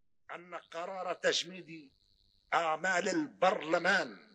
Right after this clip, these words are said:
السيء الذكر آنذاك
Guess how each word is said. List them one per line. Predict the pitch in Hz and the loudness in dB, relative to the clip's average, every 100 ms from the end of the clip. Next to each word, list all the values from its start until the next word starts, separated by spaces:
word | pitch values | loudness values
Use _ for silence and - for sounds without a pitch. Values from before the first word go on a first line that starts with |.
| _ _ _ _ _ _ - | _ _ _ _ _ _ -2
السيء | 170 - - 180 214 190 214 | 2 2 4 2 2 2 2
الذكر | 165 - 214 - 135 117 107 | 0 0 0 0 -12 -10 -8
آنذاك | 113 113 151 | -8 0 2